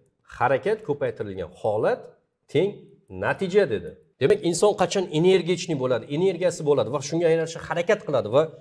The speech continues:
shu holatda o'zini his qiladi, bu unga natija beradi deb aytdi. Unda ko'rib turib to'xta, bu o'zi o'zimizni islomiy tushuncha-ku. Qanday qilib? Qarang,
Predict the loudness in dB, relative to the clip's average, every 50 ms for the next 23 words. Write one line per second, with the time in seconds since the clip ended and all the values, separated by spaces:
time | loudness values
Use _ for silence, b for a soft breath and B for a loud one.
0 | -20 _ _ -14 -8 -2 2 2 2 2 0 -2 0 2 2 2 2 0 2 2
1 | 2 2 2 0 2 2 2 0 0 -4 -8 -6 -4 -2 0 0 2 2 0 0
2 | -2 -4 -16 _ _ -10 -4 0 0 0 2 0 0 0 0 0 -2 -2 -2 0
3 | 2 4 6 6 6 6 6 4 2 2 0 -2 -2 -4 -6 -8 -10 -16 -20 -20
4 | _ _ _ _ _ _ -12 0 6 6 6 6 6 -4 -10 -4 2 4 4 4
5 | 2 0 -4 -6 -4 -2 -2 -4 -4 -4 -10 -10 -6 -6 -6 -6 -6 -8 -6 -4
6 | -4 -6 -6 -8 -18 _ _ _ _ -4 -2 -2 0 0 0 0 -2 -4 -6 -6
7 | -6 0 2 4 4 4 4 2 0 0 -2 -8 -14 -18 -20 _ -14 -8 -6 -4
8 | 0 2 2 2 2 2 -4 -4 -4 -10 -20 _ _ _ -4 -2 0 4 6 4
9 | 4 4 0 -8 -8 -10 -12 -18 _ _ _ _ _ _ -2 0 0 0 -2